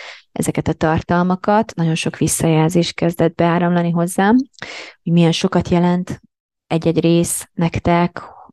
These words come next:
ö, hogy egy-egy gondolat volt, vagy egyetlen gondolat volt, ami egy nagyon régóta fennálló, nagyon mély problémán segített átlendülni a megfelelő pillanatban. Hogy van, aki minden részt többször is hallott már, és a-, azonnal, amint látja, hogy, ö,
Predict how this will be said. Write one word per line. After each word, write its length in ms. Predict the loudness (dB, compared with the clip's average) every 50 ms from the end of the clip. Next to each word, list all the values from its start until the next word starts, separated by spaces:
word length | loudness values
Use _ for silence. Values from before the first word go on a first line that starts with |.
| _ -4
ö, 440 | -2 0 0 2 0 0 0 0 0 2
hogy 180 | 0 0 2 0
egy-egy 260 | 0 2 0 -2 -2
gondolat 560 | 0 0 0 2 2 2 2 2 2 0 -2
volt, 460 | -4 -2 0 0 2 0 0 -2 -2
vagy 140 | -4 -6 -6 -2
egyetlen 500 | -2 0 2 2 0 0 0 -2 -4 -2
gondolat 500 | 0 -2 -2 0 0 0 0 -2 -4 -4
volt, 420 | -2 0 0 2 2 0 0 -2
ami 200 | -2 -2 0 0
egy 180 | 2 2 2 2
nagyon 300 | 0 0 2 2 2 2
régóta 480 | 2 2 0 0 -2 -4 -2 -4 -6
fennálló, 640 | -6 -2 0 0 0 2 2 0 2 2 2 2 0
nagyon 260 | 0 0 0 0 0
mély 240 | 2 2 2 2 0
problémán 600 | 0 -2 -4 -2 0 0 0 2 2 2 2 0
segített 580 | 0 0 -2 -2 -2 -2 -4 -4 -6 -6 -4 -4
átlendülni 600 | -2 -2 -2 0 0 0 0 2 2 2 2 2
a 40 | 2
megfelelő 520 | 0 0 -2 -2 -2 -2 0 0 0 -2
pillanatban. 800 | -2 -2 0 0 2 0 0 -2 -2 -2 0 0 0 -2 -4 -6 _ -16 -14 -12 -10 -10 -10 -10 -12 -12 -14 -16 -18 -20 _ -2
Hogy 160 | 0 2 4
van, 100 | 4 4
aki 200 | 2 0 0 0
minden 280 | 2 2 2 2 2
részt 360 | 4 4 2 0 -2 _ _ _ _ 0
többször 340 | 0 0 0 0 2 2
is 160 | 2 2 2 2
hallott 420 | 2 4 4 4 2 2 0 -2
már, 340 | -2 0 2 2 2 2 2
és 300 | 2 0 0 -4 -8 -6 -4
a-, 180 | -2 -2 0 0
azonnal, 440 | 0 -2 0 0 0 2 2 2 2
amint 260 | 2 0 -2 -2 -2
látja, 400 | -2 0 0 0 0 0 0 2
hogy, 260 | 4 2 2 2 2
ö, 260 | 2 2 2 2 0